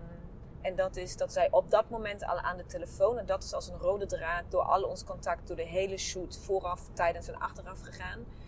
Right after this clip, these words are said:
Zij heeft zich ten alle tijden net zo kwetsbaar opgesteld als ik. Want op het moment dat ik haar over mijn cupmaat vertelde en mijn onze-, niet onzeker-, ja, ik wist toen nog niet hoe onzeker ik daar-, daarover ben,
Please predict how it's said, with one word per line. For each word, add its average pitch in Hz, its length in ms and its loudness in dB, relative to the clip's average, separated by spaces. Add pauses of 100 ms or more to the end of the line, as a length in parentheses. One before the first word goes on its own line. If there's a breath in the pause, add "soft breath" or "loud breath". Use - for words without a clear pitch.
(160 loud breath)
Zij 190 140 2
heeft 220 200 4
zich 208 100 -4
ten 190 200 -8
alle 214 240 0
tijden 185 380 -4
net 196 180 -6
zo 202 100 -6
kwetsbaar - 420 -4
opgesteld - 500 -8
als - 140 -8
ik. - 240 -6 (160 loud breath)
Want 175 140 -2
op 170 60 -2
het 180 100 -8
moment 185 240 -4
dat - 180 -6
ik 190 200 0
haar 175 240 0
over 175 200 0
mijn 170 160 -6
cupmaat 185 400 -2
vertelde 165 420 -4
en - 120 -6
mijn 165 160 -6
onze-, 170 280 -8 (100)
niet 185 200 -4
onzeker-, 185 460 -2
ja, 151 100 4
ik 147 100 -4
wist 175 180 -6
toen 190 120 -6
nog 170 140 -6
niet 180 140 -12
hoe 175 140 -8
onzeker 190 340 0
ik 196 80 -10
daar-, 165 320 -2
daarover 156 340 0
ben, 160 320 -6